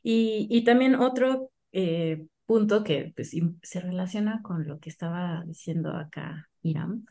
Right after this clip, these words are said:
eh, sobre, sobre los vuelos, pero también, eh, un poco cuestionar esta decisión de todos nos vamos a París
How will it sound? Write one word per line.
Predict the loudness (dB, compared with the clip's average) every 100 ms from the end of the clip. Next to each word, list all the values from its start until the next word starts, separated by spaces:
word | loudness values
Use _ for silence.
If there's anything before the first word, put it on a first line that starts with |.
| -20 -20 -20 -20 _
eh, | 0 2 4 2 -2 -4
sobre, | 4 6 8 8 8 6 2 2 0 -2
sobre | -2 2 4
los | 4 6
vuelos, | 6 6 2 -4 _ 2
pero | 4 4 2 0
también, | 0 2 2 0 -4 -8
eh, | -4 -2 -4 -8 _
un | 0 2
poco | 4 2
cuestionar | 2 -2 0 4 6 6 4
esta | 0 0 2
decisión | 2 -2 0 0 0 -2 -6 _
de | 0 2 4 2 0 -8 _ _
todos | 6 8 6
nos | 2
vamos | 2 0 -2
a | 0
París | 0 2 0 -4